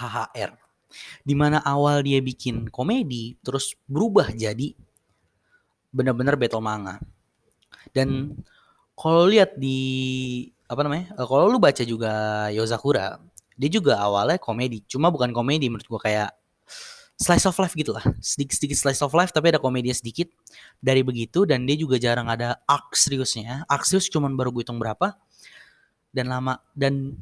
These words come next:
kalau gue liat dari chapter terbaru ya, yang gue ba-, yang gue baru baca, mungkin yang kalau baca udah ngerti tahu,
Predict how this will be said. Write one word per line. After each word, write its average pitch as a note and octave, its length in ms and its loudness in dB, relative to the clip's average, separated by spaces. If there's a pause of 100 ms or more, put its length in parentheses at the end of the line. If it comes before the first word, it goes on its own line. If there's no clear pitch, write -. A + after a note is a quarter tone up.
(120)
kalau C#3 240 0
gue C#3+ 240 2
liat G3+ 80 -2
dari A#2+ 560 0
chapter - 400 -6
terbaru B2+ 400 4
ya, A2 560 -2
yang A2+ 160 -12
gue A2 160 -4
ba-, G#2 320 -8 (160)
yang G#2+ 160 -14
gue G#2 80 -16
baru G2+ 240 -16
baca, A#2+ 400 -12 (320)
mungkin G#2 320 -14
yang G2+ 80 -18
kalau G2+ 160 -8
baca G2+ 240 -8
udah G#2 160 -10
ngerti - 240 -8
tahu, A2+ 260 2